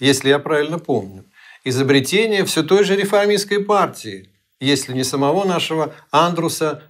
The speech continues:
Тулетаевас Аппи Ансипа. Кстати, он тоже поучаствовал по мере сил в нынешнем провале своей партии.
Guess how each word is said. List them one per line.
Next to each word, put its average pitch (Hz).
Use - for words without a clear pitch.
Тулетаевас 139
Аппи 120
Ансипа. -
Кстати, -
он 247
тоже 269
поучаствовал 131
по 127
мере 120
сил 233
в 117
нынешнем 175
провале 120
своей 120
партии. 113